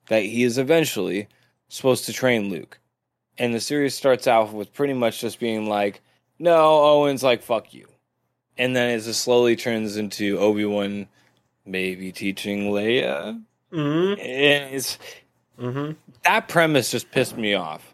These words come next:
Speaker 1: It set such a bad tone for the series going forward, and the fact that it's filled up pretty much the whole series,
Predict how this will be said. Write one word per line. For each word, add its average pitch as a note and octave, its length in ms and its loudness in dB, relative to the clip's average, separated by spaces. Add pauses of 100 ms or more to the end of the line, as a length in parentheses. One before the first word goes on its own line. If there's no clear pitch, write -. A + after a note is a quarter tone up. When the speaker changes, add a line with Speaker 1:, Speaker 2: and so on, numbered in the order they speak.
(140)
Speaker 1:
It C#3 140 0
set D#3 260 2
such E3+ 160 -4
a E3 80 4
bad A2+ 380 2
tone A2+ 280 -4
for A2+ 140 -8
the G2+ 120 -10
series A2 680 -6
going G#2 300 2
forward, A2 300 -2
and G2+ 120 -8
the G#2 60 -8
fact A2+ 240 0
that A#2+ 140 4
it's G2+ 200 -4
filled A2 300 2
up G2 140 4
pretty G#2 140 -4
much G2+ 240 -8
the G2 120 -4
whole C#3+ 180 4
series, A#1+ 540 -6